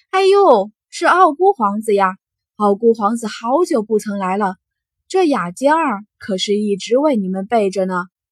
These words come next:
来人讪笑着说道。这些日子来，傲孤一寒与惊鸿的名声可谓是越来越大，先是当众斩杀了那艾琳，接下，救下了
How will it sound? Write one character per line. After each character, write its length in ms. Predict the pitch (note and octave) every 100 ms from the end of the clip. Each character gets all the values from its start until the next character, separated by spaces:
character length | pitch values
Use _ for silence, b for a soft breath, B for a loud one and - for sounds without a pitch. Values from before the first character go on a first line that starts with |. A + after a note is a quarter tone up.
| _ _ _ _
来 200 | - C4+
人 160 | D#4+ E4+
讪 360 | E4+ F#4+ C#4+
笑 240 | A#3 F4 D#4
着 100 | -
说 260 | - G3
道。 220 | G3 F3+ F#3 _ _ _ _ _
这 380 | - F4+ C#4 F#3+
些 240 | - G3+
日 200 | G3 F#3
子 140 | F#3
来， 280 | F3 F3+ F#3+ - _ _ _
傲 240 | - B3 A3+
孤 220 | A#3+ B3
一 180 | A#3+ G#3+
寒 360 | - G3 A3 C4
与 160 | - F#3+
惊 300 | F3+ A#3+ B3+
鸿 220 | - F3
的 100 | C4
名 240 | B3+ F3+
声 300 | F#3 F#3 F3 F#3+
可 220 | - G3
谓 140 | E3+ F3+
是 140 | G#3+
越 260 | A3 C#4+ B3+
来 160 | F3
越 180 | F3 F3+
大， 260 | E3+ F3 F3 _ _ b b b b
先 280 | - C4 C4+
是 160 | B3+
当 260 | G#3+ C4 C#4
众 320 | C#4+ A#3+ G3 - _
斩 260 | - F3 -
杀 240 | - C4
了 100 | C4
那 140 | G3 G3+
艾 260 | - A3+
琳， 320 | F3+ E3+ G3+ - _ b b b _ _
接 260 | - A#3 A#3
下， 360 | - G#3+ G3 _ _ _ _ _ _
救 280 | - B3 G3+
下 260 | G3+ G3+
了 300 | F#3+ F#3 F3+